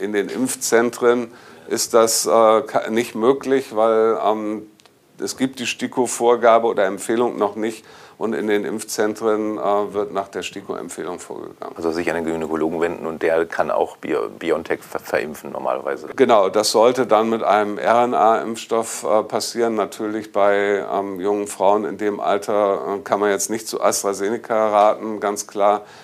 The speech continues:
Speaker 1: äh, sondern das sollte ein R-N-A-Impfstoff sein. Aber, äh, Gynäkologen sind ja relativ frühzeitig mit einbezogen worden, dass, äh,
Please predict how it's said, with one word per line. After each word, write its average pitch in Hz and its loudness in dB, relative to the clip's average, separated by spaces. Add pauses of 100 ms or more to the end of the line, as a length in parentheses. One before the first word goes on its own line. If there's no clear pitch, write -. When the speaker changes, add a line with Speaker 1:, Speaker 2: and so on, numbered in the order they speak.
(260)
Speaker 1:
äh, 101 -4
sondern 101 -2
das 98 -6
sollte 98 -2
ein 95 -4
R-N-A-Impfstoff 101 -2
sein. 104 -2
Aber, 98 -2 (360)
äh, 101 -2
Gynäkologen 104 0
sind 104 -6
ja 101 2
relativ 101 0
frühzeitig 104 -4
mit 101 -6
einbezogen 101 -2
worden, 101 0
dass, 92 -4
äh, - -8